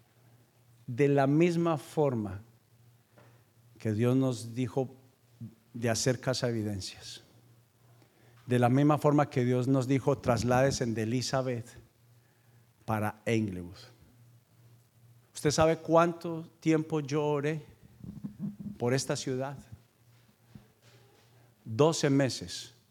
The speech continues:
con cada uno de sus días, todos los días oré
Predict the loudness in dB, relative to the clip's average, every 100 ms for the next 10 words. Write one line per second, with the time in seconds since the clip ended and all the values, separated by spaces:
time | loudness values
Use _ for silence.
0 | _ _ _ _ _ _ -6 -4 0 0
1 | 2 0 0 -2 -4 -6 -6 -6 -8 -10
2 | -14 -18 _ _ _ _ -2 -2 -6 -12
3 | -10 -8 -8 -8 -10 -12 -14 -16 -18 _
4 | _ _ _ _ _ _ -4 -2 -2 -4